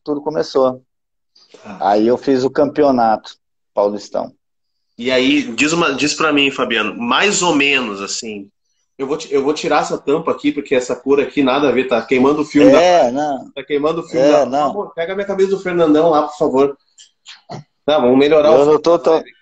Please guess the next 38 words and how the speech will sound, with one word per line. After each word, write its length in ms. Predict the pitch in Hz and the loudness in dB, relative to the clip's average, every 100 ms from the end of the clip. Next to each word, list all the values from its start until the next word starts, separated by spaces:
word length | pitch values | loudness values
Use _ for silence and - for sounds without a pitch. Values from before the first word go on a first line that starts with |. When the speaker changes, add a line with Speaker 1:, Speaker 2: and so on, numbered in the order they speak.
| 123 | -20
Speaker 2:
né? 80 | 110 - _ _ _ _ - - _ - | -20 -20 _ _ _ _ -20 -20 _ -2
Ô, 520 | 135 151 147 147 - | 2 4 4 6 6
Speaker 1:
É, 160 | 147 | 6
não, 180 | 127 151 | 4 0
eu 120 | 120 120 | 0 2
tô, 160 | 151 | 0
eu 160 | - 127 | 0 -4
tô 160 | 156 | -2
com 100 | 147 | 2
as 200 | 170 143 | 2 0
minhas 260 | 135 139 139 | -4 -6 -6
aqui. 240 | 123 127 120 _ _ | -6 -10 -12 _ _
Speaker 2:
Não, 180 | 151 202 | -10 -8
tem 120 | - | -8
que 100 | 113 113 120 120 | -12 -16 -20 -12
pegar 220 | 147 147 | -8 -4
a 40 | 160 | -4
camisa 320 | 165 160 151 | -6 -6 -4
ali 120 | 143 143 | 0 0
do, 220 | 123 110 | -2 -4
da 100 | 113 | -4
academia. 500 | 127 120 123 120 120 | -2 0 2 2 0
O 40 | - - - _ _ - | -2 -20 -20 _ _ -2
que 160 | 208 | 0
que 220 | 247 226 202 | 2 4 4
era 240 | 220 208 | 4 2
mais 240 | 202 190 | 2 2
ou 100 | 185 | 0
menos, 440 | 175 165 190 160 123 | 0 0 0 0 -2
assim, 400 | 120 - 139 123 | -2 0 0 2
mais 320 | 147 226 196 | 0 0 2
ou 80 | 196 | 2
menos 420 | 170 185 180 147 | 2 0 -2 -4
o 60 | 151 | -4
salário 520 | 165 139 135 151 151 | -2 0 2 2 2
no 100 | 139 | 0
quinze 680 | - - 185 233 208 226 226 | -2 -10 -12 -12 -14 -16 -16
e 80 | - | -18